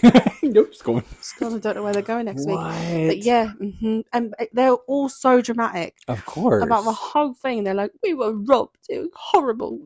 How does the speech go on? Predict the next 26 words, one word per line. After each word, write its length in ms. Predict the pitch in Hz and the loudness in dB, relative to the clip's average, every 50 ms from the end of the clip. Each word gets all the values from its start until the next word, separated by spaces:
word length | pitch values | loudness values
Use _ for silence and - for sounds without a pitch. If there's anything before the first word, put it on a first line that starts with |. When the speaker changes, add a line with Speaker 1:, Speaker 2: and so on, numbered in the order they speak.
| - | -2
Speaker 1:
We 100 | 339 247 | 0 2
Speaker 2:
They 100 | 220 392 403 | 4 4 4
Speaker 1:
were 80 | 214 | 4
Speaker 2:
probably 300 | 208 427 453 330 359 349 339 | 6 6 6 8 8 6 4
Speaker 1:
robbed. 80 | 285 | 4
Speaker 2:
had 220 | 285 302 285 226 208 | 4 4 4 4 2
more 320 | 202 208 233 277 285 - | 2 4 4 4 4 2
time 320 | - - - 262 262 220 | -2 -4 -4 -4 -2 -2
with 180 | 175 139 147 - | -4 -6 -8 -8
him 320 | - 127 90 117 131 - - _ | -10 -12 -10 -8 -10 -10 -12 _
Speaker 1:
Yeah, 680 | - 104 101 107 123 135 135 117 98 90 87 87 92 98 | -6 0 4 6 8 8 8 8 8 6 4 4 4 4
Speaker 2:
on 180 | 98 101 107 208 | 2 2 2 2
those 200 | 208 104 101 202 | 2 2 4 2
little 200 | 226 220 117 120 | 4 6 6 6
Speaker 1:
virtual, 220 | 117 - - - | 6 6 2 2
Speaker 2:
chats 420 | 190 262 254 98 - 80 - 95 | 4 6 6 6 4 2 0 0
Speaker 1:
yeah. 400 | 113 113 101 95 92 87 85 92 - | 2 2 4 4 2 0 -2 -2 0
Speaker 2:
than 140 | 277 285 285 | 2 4 4
they 120 | 277 277 | 6 4
would 220 | 277 269 320 320 285 | 6 6 6 6 6
have 120 | 302 277 | 4 4
on 120 | 294 285 285 | 6 6 4
the 80 | 277 269 | 4 2
group 220 | 294 294 269 262 | 0 0 -2 -2
date. 400 | - - 392 370 269 - - _ - | -2 -2 -2 0 -2 -4 -6 _ -4
Speaker 1:
Yeah, 340 | 117 110 - 104 95 90 | 0 2 4 4 4 2